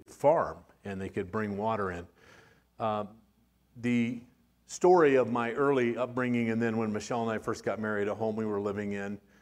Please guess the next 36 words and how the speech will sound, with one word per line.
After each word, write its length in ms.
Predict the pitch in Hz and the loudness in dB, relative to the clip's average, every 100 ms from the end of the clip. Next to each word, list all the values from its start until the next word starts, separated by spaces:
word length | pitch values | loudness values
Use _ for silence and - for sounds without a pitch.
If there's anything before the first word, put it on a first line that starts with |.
| _ _ | _ _
um, 340 | 110 98 98 101 - | -8 -6 -6 -10 -8
that, 280 | 107 98 95 - - | -4 -4 -4 -14 -10
uh, 340 | 104 95 95 92 95 - - - - - 110 | -8 -6 -8 -10 -14 -20 -20 -20 -20 -18 -10
when 120 | 104 | -6
we, 100 | 104 | -6
when 180 | 101 113 | -8 -8
we 180 | 104 98 | -6 -6
first 340 | 101 117 117 | -2 -2 -2
got 160 | 110 107 | -4 -4
married, 360 | 107 104 104 - - _ | -2 -2 -4 -8 -20 _
had 400 | - 131 127 117 - 123 | -2 0 0 -4 -12 -8
these, 500 | 110 110 107 - - - - | -2 -2 -2 -6 -14 -18 -10
this 200 | 113 107 | -6 -6
canal 380 | - 120 120 107 | -4 -4 -2 -2
running 280 | 98 90 87 | -2 -4 -6
behind. 340 | 92 78 71 - | -8 -8 -12 -16
And 140 | 101 92 | -14 -8
so 320 | - 110 101 - - _ _ - | -4 -4 -4 -12 -20 _ _ 0
only 220 | 151 151 | 4 4
once 300 | 147 147 147 | 4 2 0
a 20 | |
month, 240 | 127 120 113 | 2 2 2
once 220 | 135 135 | -2 -2
a 40 | |
month 220 | 131 127 | 0 0
the 80 | 120 | 0
water 300 | 110 113 117 | 2 4 4
would 160 | 110 101 | 2 -2
come 200 | 127 110 | -4 -4
through 140 | 117 | -4
this 180 | 101 - | -4 -4
canal, 420 | - 110 107 101 | -4 -4 -2 -2
but 140 | 98 101 | -2 0
they 100 | 110 | 0
had 140 | 92 | -2
floodgates. 720 | - 175 127 95 78 - - | 0 0 0 -4 -6 -14 -18